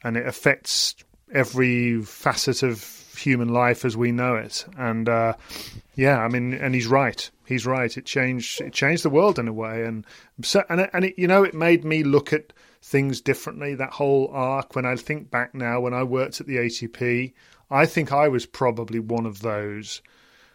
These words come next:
that, I don't wanna say, I, I don't know how to put it, was maybe sneering at the idea of women's tennis being as good as men's tennis. I was in that,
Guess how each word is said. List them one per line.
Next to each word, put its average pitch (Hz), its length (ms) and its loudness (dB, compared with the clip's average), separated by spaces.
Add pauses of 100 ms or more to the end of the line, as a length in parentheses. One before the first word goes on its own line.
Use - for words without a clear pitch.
(180)
that, 120 600 -6 (1400)
I 120 40 -10
don't 123 100 -2
wanna 143 140 -4
say, 123 360 0 (100)
I, 135 300 -8
I - 20 -2
don't 139 160 -2
know 139 120 -2
how 131 200 2
to 131 80 4
put - 300 2
it, - 160 2
was 120 180 -2
maybe 135 380 2
sneering 135 920 -2 (600)
at 135 160 -4
the 127 140 0
idea 127 580 2
of 117 340 -2 (380)
women's 131 460 0
tennis 127 400 -2
being 127 300 0
as 110 120 -4
good 120 280 0
as 120 160 0
men's 117 360 -4
tennis. 123 400 -6
I 123 120 0
was 120 180 0
in 127 240 -2
that, 123 220 -4